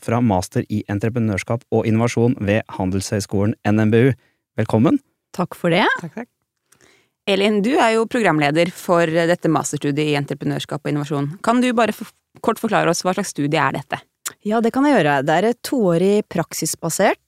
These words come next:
Speaker 3: eh, masterprogram og Norges første breddemaster innenfor fagfeltet. Det vil si at vi tillater alle med en bachelor- eller profesjonsbakgrunn opptak. Eh, vi ble etablert i to tusen og fem,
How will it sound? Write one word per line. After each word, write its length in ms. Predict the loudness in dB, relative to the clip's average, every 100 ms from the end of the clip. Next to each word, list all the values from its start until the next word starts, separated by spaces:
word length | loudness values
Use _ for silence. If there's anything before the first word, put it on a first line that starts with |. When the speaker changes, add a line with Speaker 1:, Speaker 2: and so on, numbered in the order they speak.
| -2
Speaker 3:
eh, 460 | 2 4 2 2
masterprogram 680 | 2 0 -4 -4 0 0 2
og 100 | 2
Norges 440 | 2 2 2 -2
første 480 | -2 -4 -4 -2 0
breddemaster 720 | 2 2 0 0 -2 -4 -4 -4 0
innenfor 420 | 0 0 -4 -2
fagfeltet. 560 | 0 0 -4 -2 0 0 _ _ _ -20 _ 0
Det 100 | 2
vil 80 | 2
si 140 | 2
at 140 | 0 0
vi 80 |
tillater 500 | 0 2 2 2 0 0 0
alle 440 | 2 4 2 2 0 2
med 140 | 2
en 120 | 2 0
bachelor- 400 | 0 0 2 2
eller 140 | 2
profesjonsbakgrunn 920 | 2 0 0 -2 -2 -2 -2 0 0 -2 -6
opptak. 600 | -6 0 0 0 -8 -18 _ _ _ _ _ _ -2
Eh, 280 | 2 2 4
vi 160 | 2
ble 180 | 2 0
etablert 500 | 0 0 0 -2 -6
i 120 | -4
to 240 | -4 -4 -2
tusen 240 | -2 -2
og 80 | -4
fem, 280 | 2 2